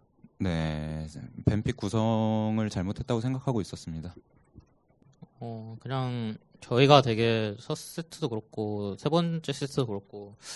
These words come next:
Speaker 2: 좀 시-, 뱀픽적인 실수를 해가지고 근데 이런 거를 좀 항상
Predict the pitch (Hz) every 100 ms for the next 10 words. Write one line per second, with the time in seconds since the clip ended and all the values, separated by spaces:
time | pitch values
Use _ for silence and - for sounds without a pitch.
0 | - - - 113 110 107 110 110 110 -
1 | - - 123 156 139 139 - 123 123 139
2 | 151 151 135 117 110 - - 165 127 110
3 | 110 113 117 107 117 139 131 120 117 113
4 | 110 - - - - - 143 135 123 107
5 | 104